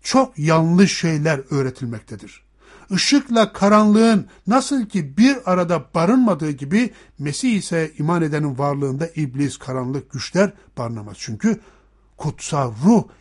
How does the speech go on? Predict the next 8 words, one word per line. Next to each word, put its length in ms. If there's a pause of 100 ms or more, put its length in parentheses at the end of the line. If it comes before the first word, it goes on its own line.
(140)
imanlıda 600
konut 540
kurmuştur. 560 (260)
Kutsal 480
ruh 100 (100)
aynı 200
zamanda 580 (280)
ışıktır. 540